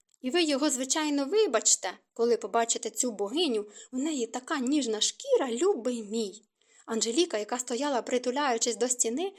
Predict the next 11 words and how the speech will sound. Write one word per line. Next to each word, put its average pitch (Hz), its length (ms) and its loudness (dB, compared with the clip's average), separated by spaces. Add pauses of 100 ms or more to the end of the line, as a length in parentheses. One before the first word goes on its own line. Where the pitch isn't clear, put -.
(180)
помітила 311 520 0
здалеку, 262 560 0
як 214 240 -6
батько 294 380 -4
дістав 277 380 -2
величезну 208 520 -4
хустку 330 580 -6
і 226 100 -6
витер 269 380 -4
вологе 208 440 -4
чоло. 208 420 -4